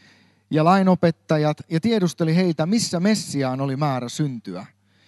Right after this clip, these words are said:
"Juudean Betlehemissä", he vastasivat, "sillä näin on ilmoitettu profeetan kirjassa. Sinä Juudan Betlehem,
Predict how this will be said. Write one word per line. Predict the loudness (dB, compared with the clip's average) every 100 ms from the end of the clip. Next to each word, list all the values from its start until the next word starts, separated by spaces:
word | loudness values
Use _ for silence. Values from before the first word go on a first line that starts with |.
| _ _ _
"Juudean | 2 4 4 2 2
Betlehemissä", | 2 2 2 -4 -4 -8 -8 -8
he | -4
vastasivat, | 0 -2 -4 -10 -8 -8 -10
"sillä | -8 -4
näin | -2 -2 0
on | 0
ilmoitettu | 0 0 -2 -6 -8 -4
profeetan | -2 0 -2 -4 -10
kirjassa. | -8 -8 -8 -12 -14 -16 -18 _ _ _ _ _ _ -20 -8
Sinä | -4 -2
Juudan | 0 2 2 2 0 -6 _ _ _ 0
Betlehem, | 2 2 0 -2 -2 -6